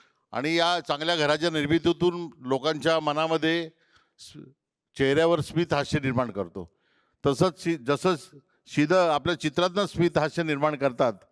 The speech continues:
तसाच प्रयत्न कोहिनूर ग्रुपसुद्धा दरवर्षी करत असतो आणि याचं, या गोष्टीचा मला आनंद आहे. आज मी दोन तीन मागण्या करणार आहेत. मी जसे मुंबईला जहांगीर आर्ट गॅलरी आहे,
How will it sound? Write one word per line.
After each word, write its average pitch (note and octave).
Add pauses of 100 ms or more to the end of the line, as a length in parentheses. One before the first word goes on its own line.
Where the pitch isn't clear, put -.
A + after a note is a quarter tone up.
(360)
तसाच D3+
प्रयत्न E3
कोहिनूर D3+
ग्रुपसुद्धा D3+ (320)
दरवर्षी D3
करत D3+
असतो A#2 (220)
आणि C3
याचं, C#3
या C#3+
गोष्टीचा D3+
मला C#3
आनंद A2+
आहे. G2 (880)
आज D3+
मी F3+
दोन D#3
तीन F3
मागण्या D#3
करणार B2
आहेत. - (880)
मी F3+ (440)
जसे C#3
मुंबईला E3+
जहांगीर D#3
आर्ट E3+
गॅलरी C#3+
आहे, A#2+